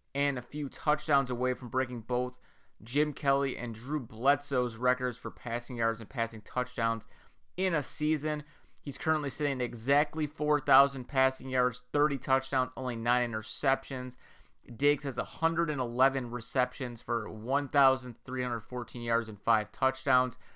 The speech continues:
Beasley seventy-nine for nine hundred fifty yards, four touchdowns.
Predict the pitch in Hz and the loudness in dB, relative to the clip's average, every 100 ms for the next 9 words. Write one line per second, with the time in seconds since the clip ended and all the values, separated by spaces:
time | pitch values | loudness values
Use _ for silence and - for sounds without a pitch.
0 | - - - - 143 135 139 127 - 131 | -16 -16 -14 -2 0 0 -2 -2 2 2
1 | 123 117 127 131 131 123 - 113 110 120 | 2 -2 4 4 4 0 0 0 2 4
2 | 131 127 113 110 - 160 - 127 120 120 | 4 2 -4 -6 -4 -4 -2 -2 4 6
3 | 120 117 - - - - - 151 143 139 | 6 0 -14 -16 -16 -16 -4 2 2 2
4 | 120 - 127 123 | -2 0 0 0